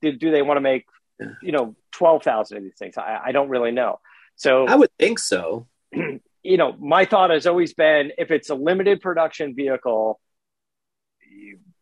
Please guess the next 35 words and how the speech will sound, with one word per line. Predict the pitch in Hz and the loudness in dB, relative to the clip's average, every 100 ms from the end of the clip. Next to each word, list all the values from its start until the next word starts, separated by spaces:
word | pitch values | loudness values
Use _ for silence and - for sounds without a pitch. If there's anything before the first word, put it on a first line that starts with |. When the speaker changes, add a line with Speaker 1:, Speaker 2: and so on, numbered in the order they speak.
| _ _ _ _ _ _ _ | _ _ _ _ _ _ _
Speaker 1:
you | 208 | 0
know, | 170 113 _ _ _ _ _ _ _ _ | 0 0 _ _ _ _ _ _ _ _
pricing | - 185 175 - 175 151 | 2 4 4 2 2 2
and | 143 | 2
markups | 139 135 131 131 110 - | 4 2 4 2 2 0
are | 127 117 107 _ _ _ _ | 0 0 -4 _ _ _ _
more | 156 156 143 143 | -6 0 4 4
of | 131 | 4
a | 131 | 0
reality. | 123 117 113 107 104 98 92 92 | -2 -2 -2 -2 -4 -8 -10 -12
Uh, | 98 110 113 95 _ _ _ _ _ | -14 -12 -12 -12 _ _ _ _ _
but | 135 117 107 | 2 2 0
if | 147 135 | -6 -4
it's | 135 - | -6 -2
not | 147 160 | 2 2
a | |
limited | 160 151 135 131 | 2 0 -2 -4
production | 135 120 120 - | -4 -2 -2 -6
vehicle, | 110 117 110 120 | -6 -6 -4 -4
and | 123 | -2
I | 127 | -2
hate | 135 165 165 | -2 -4 -4
to | |
pick | - 151 - | -4 -6 -4
on | 120 113 | -8 -6
Kia, | - 113 110 | -8 -4 -4
but | 120 123 | -4 -6
we've | 113 | -6
mentioned | 131 123 120 | -6 -8 -12
the | 117 | -14
Telluride | - 123 120 110 107 104 | -4 -2 0 2 0 0
a | |
million | 104 113 107 101 | -4 -4 -4 -4
times | 113 113 113 - | -2 -2 -4 -12
because | 104 110 104 - | -4 -2 -2 -6